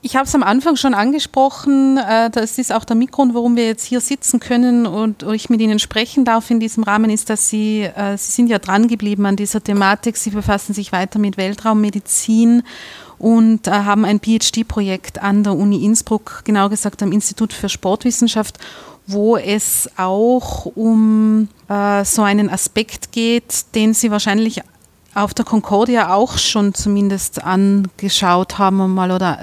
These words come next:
der auch eine Rolle gespielt hat. Wollen Sie uns vielleicht dazu noch ein bisschen was erzählen? Wie geht's jetzt weiter bei Ihnen mit der Weltraummedizin?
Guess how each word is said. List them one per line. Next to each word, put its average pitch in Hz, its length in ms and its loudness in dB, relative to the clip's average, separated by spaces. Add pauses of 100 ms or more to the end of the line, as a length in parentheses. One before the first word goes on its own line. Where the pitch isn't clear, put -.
der 180 280 0
auch 185 260 -2
eine 185 300 -2
Rolle 190 260 -2
gespielt - 540 -8
hat. - 380 -4 (580)
Wollen 208 240 4
Sie 208 200 0
uns 196 200 0
vielleicht 185 380 -4
dazu 190 420 0
noch 175 380 -2
ein 185 120 0
bisschen 180 320 -4
was 170 160 -2
erzählen? 180 380 -2
Wie 208 100 0
geht's - 300 -2
jetzt - 180 -4
weiter 196 340 0
bei 185 120 0
Ihnen 180 240 2
mit 180 180 -2
der 180 80 -2
Weltraummedizin? 170 1000 -6